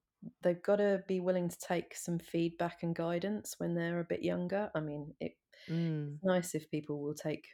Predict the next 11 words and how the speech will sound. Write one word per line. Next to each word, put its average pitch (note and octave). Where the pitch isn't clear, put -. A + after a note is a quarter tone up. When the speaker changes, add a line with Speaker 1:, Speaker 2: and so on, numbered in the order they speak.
Speaker 1:
feedback D3
at D3+
any D#3
age, C3+
but, D3
um, D#3
Speaker 2:
Yes, D3+
Speaker 1:
the F#3
Speaker 2:
yes. F3+
Speaker 1:
younger G3
they F3